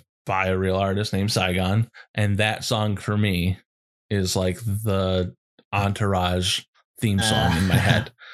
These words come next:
Speaker 2: That's so good.
Speaker 1: It, it puts me right back into every emotion I've felt during watching Entourage. It just paints it perfect. And it kinda, <sighs> as weird as it might sound, it reminds me of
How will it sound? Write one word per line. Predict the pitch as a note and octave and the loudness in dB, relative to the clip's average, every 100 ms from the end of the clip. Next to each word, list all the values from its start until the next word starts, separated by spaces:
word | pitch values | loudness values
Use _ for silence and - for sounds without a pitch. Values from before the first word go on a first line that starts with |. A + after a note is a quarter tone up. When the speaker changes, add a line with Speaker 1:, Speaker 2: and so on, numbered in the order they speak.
| - - - - - _ - - F#3+ F#3 D#3 A#2+ | -20 -18 -20 -20 -20 _ -8 -2 0 2 2 2
Speaker 2:
That's | C3 B2 | 2 2
so | - C3 | 4 2
good. | A2 A2+ F#2+ - - - | 0 -2 -2 -6 -8 -4
Speaker 1:
It, | B2+ | -4
it | - | -2
puts | C3+ B2 - | -4 -2 -2
me | A#2+ | -2
right | G#2+ G#2+ A#2+ | 0 -2 -2
back | A#2+ A#2 A#2 - | 0 0 -2 -2
into | A#2 A2+ A2+ - G#2+ G#2 G2+ G2+ G2+ - - - - - - - | -2 -2 -2 -2 -2 -2 0 -2 -4 -8 -16 -16 -14 -14 -12 -6
every | C#3+ C3 B2+ C3 | -2 -2 0 0
emotion | A#2 A2+ A#2 A#2+ G#2+ | 0 0 -2 -2 0
I've | G2 F#2+ - | 0 -2 -2
felt | A2 F#2+ F#2 - B2 - - | 0 0 -2 -4 -6 -8 -8
during | A#2+ G2+ G2 | -2 0 0
watching | F#2 F#2+ F#2 F#2 | 0 0 -2 -2
Entourage. | F#2 F2 G#2 - B1 - | 0 0 0 -2 -2 -2
It | - G#2 | -2 -2
just | G2+ - | -2 -2
paints | - A2+ G2 | 0 0 0
it | D2+ | -4
perfect. | - G2 G2 A#2 B2+ - - - - - | -2 -2 0 -2 -4 -12 -12 -12 -8 -2
And | A2+ | -2
it | G2 | -2
kinda, | C#3 D#3 F#3+ D#3+ C#3 - - - - - - - _ - - - | -2 0 0 -2 -4 -12 -14 -14 -14 -14 -16 -18 _ -20 -20 -10
<sighs> | - - - - - - - _ - - | -2 0 0 -2 -6 -10 -18 _ -8 -6
as | G2+ | -2
weird | A2+ C3 | 0 2
as | C3 | 0
it | C3 | 0
might | A#2 G#2+ D#2 | 0 -2 -2
sound, | G#2 G2+ C3 | -4 -2 0
it | A#2 F2 | 0 -2
reminds | G2+ G2+ G2+ G#2+ A2 G#2 | -2 0 0 0 0 0
me | A2 G#2 | 0 2
of | G2 | 0